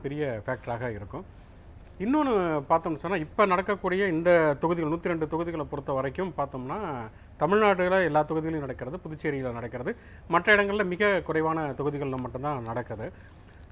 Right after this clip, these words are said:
அஹ், இப்ப மதம் அப்படிங்கிறது, மதம் சார்ந்த விஷயங்கள் இதுல தீர்மானிக்குமா அப்படின்னு பார்த்தோம்னா, இன்னைக்கு ஹைதராபாத்துடைய பி ஜே பி கேண்டிடேட் மாதவி லதா, அவங்க பிரச்சாரம் பண்றாங்க. பிரச்சாரம் பண்றப்ப எதிர்த்தாப்புல ஒரு மசூதி இருக்கு,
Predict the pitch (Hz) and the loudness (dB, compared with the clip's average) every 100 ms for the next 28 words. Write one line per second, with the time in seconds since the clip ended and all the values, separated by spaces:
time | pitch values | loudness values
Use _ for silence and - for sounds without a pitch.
0 | 190 185 180 175 156 180 269 262 - 156 | -12 -8 -6 -4 0 2 4 2 -4 -4
1 | 175 180 175 170 160 208 - 202 202 180 | -2 -2 0 0 0 0 2 4 4 -2
2 | - 170 165 147 139 123 170 175 165 139 | -4 -4 -4 -2 -2 -2 -2 -2 -2 -2
3 | 139 139 123 - 127 139 135 123 113 117 | 0 0 -2 -8 -8 -6 -6 -8 -8 -6
4 | 196 311 - - - 151 202 208 214 151 | -6 -8 -14 -20 -12 -2 -2 2 2 2
5 | 175 214 196 165 147 135 120 180 180 175 | 2 2 0 -2 -2 -2 -2 -4 -2 -2
6 | 147 - 135 131 135 123 139 151 139 117 | -4 -4 -4 -4 -6 -2 0 0 -2 -4
7 | 110 - - - - - - 180 175 175 | -8 -10 -18 -20 -20 -8 -4 -2 0 0
8 | 208 202 175 147 139 147 - 190 - 226 | 2 0 -2 -4 -4 -4 -6 -8 -2 -2
9 | 214 180 151 226 170 180 196 185 170 143 | 0 -4 -4 -2 -4 -2 -2 -2 -4 -2
10 | 139 - 196 165 117 175 | -4 -4 -4 -4 -4 -6